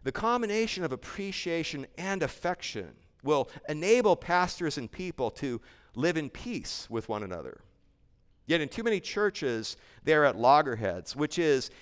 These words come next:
painful to those involved, inhibiting to the church's life and growth, and damaging to its public image." Another commentator said this, "Conflicts in the church, whether between leaders, between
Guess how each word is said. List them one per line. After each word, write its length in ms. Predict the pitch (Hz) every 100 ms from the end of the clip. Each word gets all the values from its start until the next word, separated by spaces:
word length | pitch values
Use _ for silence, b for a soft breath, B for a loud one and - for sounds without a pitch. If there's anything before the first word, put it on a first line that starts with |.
| B
painful 580 | - - 214 262 247 175
to 120 | - 127
those 280 | 139 131
involved, 680 | 131 98 98 87 98 131 - - B B B B
inhibiting 760 | 139 135 220 233 214 196 185 156 b
to 100 | -
the 100 | 156
church's 680 | 120 - 196 175 170 143 104
life 380 | 117 143 170 165
and 140 | 123
growth, 360 | 117 151 131 127 -
and 240 | 151 139 b b 104 107
damaging 760 | 160 208 226 185 117 123 110
to 120 | -
its 120 | 123 -
public 520 | 151 147 139 127 -
image." 640 | 107 135 92 64 - - - _ _ _ _ _ _ _ _ _ _ _ -
Another 280 | 143 175 175
commentator 560 | 156 151 139 143 131
said 300 | - 135 104
this, 320 | 156 110 - - B B
"Conflicts 720 | - 175 196 220 196 190 -
in 80 | 151
the 80 | 117
church, 420 | - 170 120 -
whether 280 | 147 151 143
between 480 | - - 143 127 - b -
leaders, 680 | 110 147 180 208 190 - _ -
between 340 | - 147 123